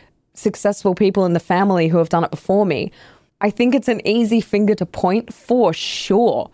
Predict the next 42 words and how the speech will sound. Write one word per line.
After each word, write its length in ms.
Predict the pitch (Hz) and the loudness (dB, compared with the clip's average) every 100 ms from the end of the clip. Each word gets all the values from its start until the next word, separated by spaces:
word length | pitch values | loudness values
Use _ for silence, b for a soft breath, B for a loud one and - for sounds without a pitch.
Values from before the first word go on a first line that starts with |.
| b b b b - | b b b b -2
I 180 | 247 269 | 0 0
point 360 | - 180 147 | 0 -2 -2
the 60 | 147 | -4
finger 360 | - 156 147 - - | -2 0 0 0 0
all 240 | 240 247 | 0 2
the 140 | 247 | 0
time. 760 | 240 - 175 240 240 180 117 - - _ _ | -2 -8 -4 0 2 0 -2 -10 -14 _ _
And 160 | 220 226 | 2 4
yeah, 140 | 262 | 2
for 220 | - 214 | 2 -2
sure, 440 | 196 - 226 214 247 | -2 0 2 4 4
it's 180 | 233 185 | 2 0
easy 320 | - 208 208 214 | 0 0 2 0
to 80 | |
point 280 | 202 196 202 | 0 -2 -2
the 60 | 180 | -2
finger 360 | - 180 190 | -2 0 2
at 80 | 185 | 2
a 60 | 170 | 2
nepo 340 | 165 170 180 | 0 0 0
baby 380 | 180 180 185 208 | 2 2 2 2
when 240 | 196 185 | 2 2
they 140 | 190 196 | 2 2
haven't 380 | 165 180 185 160 | 2 2 0 0
given 220 | 160 151 | 0 0
a 60 | |
good 200 | 143 151 | 0 -2
performance 640 | - 147 147 135 127 - - - | -4 -2 -2 -2 -4 -6 -6 0
or 220 | 190 190 | 2 2
they're 260 | 170 190 190 | 2 0 2
not 360 | 175 190 - | 2 0 0
very 240 | 165 127 135 | -2 -2 0
good 180 | 139 | 0
at 100 | 147 | 0
what 160 | 147 - | 0 0
they're 120 | 135 | 0
doing. 440 | 131 120 78 - b b b b _ _ | 0 0 -2 -6 b b b b _ _
But 200 | 302 262 - | -4 -2 -4
at 140 | 254 | -2
the 140 | 240 214 | -2 -2
same 540 | - - 247 302 330 | -6 -2 2 2 2
time, 600 | - - 175 175 262 294 | -2 -2 2 2 2 0